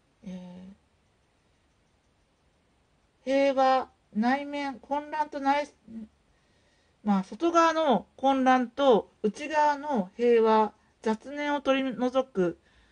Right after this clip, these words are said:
うん。だから、ちょっとこの外側が慌ただしくなってるけど、中の平和を取り除くために、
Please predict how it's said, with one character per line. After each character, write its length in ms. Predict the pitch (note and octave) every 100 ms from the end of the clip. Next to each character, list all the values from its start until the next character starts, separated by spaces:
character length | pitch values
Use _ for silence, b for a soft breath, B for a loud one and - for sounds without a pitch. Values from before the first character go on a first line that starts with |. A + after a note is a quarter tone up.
| b b b b -
う 20 |
ん。 400 | G3 F#3+ F3+ F3+ - -
だ 120 | A#3+
か 120 | A#3+
ら、 240 | G3+ F#3+ F3+ -
ち 100 | E4+
ょ 20 |
っ 20 |
と 180 | - A3+
こ 140 | G#3+
の 160 | G3 F#3+
外 300 | - A3 C#4
側 280 | C#4+ C#4 C#4
が 360 | C#4 B3+ G3 -
慌 200 | A#3 C4+
た 100 | C4+
だ 160 | C#4 C#4
し 100 | -
く 100 | A#3+
な 120 | B3
っ 80 | C4
て 160 | -
る 100 | G#3+
け 100 | G#3
ど、 120 | G3+ G3
中 280 | B3+ C4+ B3+
の 120 | G#3
平 300 | G#3+ G#3+ A3
和 60 |
を 40 | G#3+
取 220 | A3 A#3+
り 40 |
除 360 | A#3+ B3+ A#3+ C4
く 60 | -
た 120 | G#3+
め 140 | G3+
に、 320 | F#3+ A3 G#3+